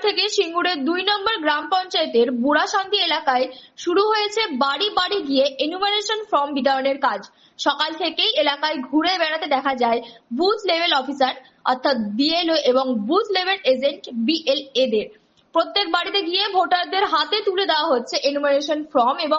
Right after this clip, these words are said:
তা কিভাবে পূরণ করতে হবে তা বিস্তারিতভাবে বুঝিয়ে দিচ্ছেন বিএলওরা। বিএলও তপন কুমার মাঝি বলেন, "আমরা বাড়ি বাড়ি যাচ্ছি, ফর্ম দিচ্ছি এবং ফিল আপের পদ্ধতি বুঝিয়ে দিচ্ছি। ভোটারদের ছবি, এপিক নাম্বার, পার্ট নাম্বার ইত্যাদি দিতে হবে।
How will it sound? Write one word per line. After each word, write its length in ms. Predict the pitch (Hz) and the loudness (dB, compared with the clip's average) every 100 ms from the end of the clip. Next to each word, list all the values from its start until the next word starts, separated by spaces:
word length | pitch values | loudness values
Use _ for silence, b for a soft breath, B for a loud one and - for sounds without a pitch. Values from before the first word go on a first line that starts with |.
| 339 320 | 0 -2
তা 180 | 320 330 B B _ | -2 -4 B B _
কিভাবে 420 | 330 370 415 466 440 | 0 0 0 -2 0
পূরণ 300 | 381 403 403 | 0 0 -2
করতে 260 | 403 415 | -2 0
হবে 280 | 427 359 392 | 0 0 -2
তা 160 | 392 349 | -2 -2
বিস্তারিতভাবে 920 | 254 302 311 415 392 403 415 370 349 | 0 0 0 -2 -2 0 0 0 -2
বুঝিয়ে 340 | 285 254 330 | -2 0 2
দিচ্ছেন 440 | 285 262 269 330 302 | 0 0 -2 -2 0
বিএলওরা। 520 | 247 254 240 220 - - _ _ b b - | 2 2 2 0 0 -6 _ _ b b -2
বিএলও 220 | 269 339 | 0 2
তপন 340 | 330 320 359 | 0 0 -2
কুমার 260 | 370 392 381 | 0 0 0
মাঝি 260 | 359 339 381 | 0 2 2
বলেন, 360 | 294 277 269 494 B B B | 2 2 0 0 B B B
"আমরা 280 | 285 302 330 | -2 2 2
বাড়ি 240 | 302 294 | 2 0
বাড়ি 260 | 311 311 320 | 0 0 0
যাচ্ছি, 480 | 254 254 262 - 415 - | 2 0 -2 -2 -2 2
ফর্ম 260 | 339 370 | 2 2
দিচ্ছি 400 | 381 403 - 453 | 0 0 2 2
এবং 200 | 392 359 370 | 2 -2 -2
ফিল 140 | 349 | 0
আপের 260 | 320 320 370 - | 0 0 -6 0
পদ্ধতি 420 | 311 269 392 453 | 0 2 2 2
বুঝিয়ে 320 | 370 285 277 | 4 4 4
দিচ্ছি। 320 | 240 254 - - b b _ | 2 -2 -4 -8 b b _
ভোটারদের 440 | 262 285 277 330 311 | 2 2 0 -4 0
ছবি, 360 | 320 262 339 508 254 | 2 2 2 0 0
এপিক 300 | 262 370 349 | 0 -4 -2
নাম্বার, 340 | 269 240 294 | 0 0 0
পার্ট 280 | - 277 294 | 0 -2 -2
নাম্বার 320 | 311 240 277 339 | -4 0 -2 -2
ইত্যাদি 340 | - 269 269 | 0 0 0
দিতে 200 | 240 240 | 0 2
হবে। 260 | 262 214 | 2 -2